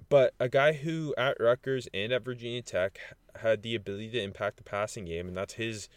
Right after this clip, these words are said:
his route to the N F L. So I'm excited about that too. But the one that stands out the most to me is Jarrett Stearns. I am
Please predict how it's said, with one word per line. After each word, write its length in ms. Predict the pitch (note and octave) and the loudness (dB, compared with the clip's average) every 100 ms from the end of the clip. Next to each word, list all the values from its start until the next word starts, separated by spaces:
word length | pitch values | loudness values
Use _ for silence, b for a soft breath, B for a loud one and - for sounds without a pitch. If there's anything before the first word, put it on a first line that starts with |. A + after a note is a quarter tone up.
| b b | b b
his 180 | C3 A#2+ | 0 4
route 200 | A#2 G#2 | 4 4
to 100 | G2+ | 0
the 100 | G2 | -2
N 120 | F2 | 0
F 120 | F2+ | 0
L. 120 | E2+ E2+ | -2 -2
So 160 | G#2 | -4
I'm 120 | G2+ | -4
excited 320 | G#2+ - B2 A#2+ | -4 -2 -2 0
about 240 | A2 G#2+ | -2 2
that 260 | G2+ G#2 - | 2 2 -2
too. 360 | - G2 A2 - b b b - | -6 -4 -6 -10 b b b 2
But 300 | A#2+ A#2+ - | 8 10 8
the 100 | B2+ | 4
one 140 | C#3 G3+ | 2 2
that 100 | C4+ | 2
stands 220 | C#4+ C4+ | -2 -2
out 80 | C#4 | -2
the 60 | |
most 240 | G#3+ B3 - | 0 -2 -2
to 60 | |
me 80 | C3 | -2
is 80 | A2 | 0
Jarrett 280 | B2 B2+ - | 2 2 0
Stearns. 440 | - C#3 G#2 C#2+ - | -4 -2 -2 -6 -8
I 200 | A#2 D#3+ | -2 0
am 240 | A3+ B3 | 0 -4